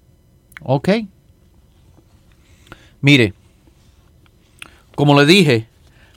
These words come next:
ahora es el complemento al grupo básico, ahora es considerado una de las cosas más importantes del apoyo inmunológico, porque estimula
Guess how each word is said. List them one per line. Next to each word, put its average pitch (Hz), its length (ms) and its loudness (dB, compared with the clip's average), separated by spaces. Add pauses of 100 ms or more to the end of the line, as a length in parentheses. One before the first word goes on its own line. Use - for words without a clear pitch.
ahora 185 520 6
es 202 220 0
el 165 160 2
complemento 185 1040 0 (440)
al 139 320 0
grupo 185 560 2
básico, 185 720 0 (720)
ahora 196 520 6
es 220 280 2
considerado 170 1040 4
una 196 320 2
de 190 80 2
las 175 140 0
cosas 190 380 0
más 175 260 2
importantes 196 840 -2
del 160 220 2
apoyo 202 720 2 (360)
inmunológico, 180 1080 2 (1400)
porque 165 340 -4
estimula 262 880 2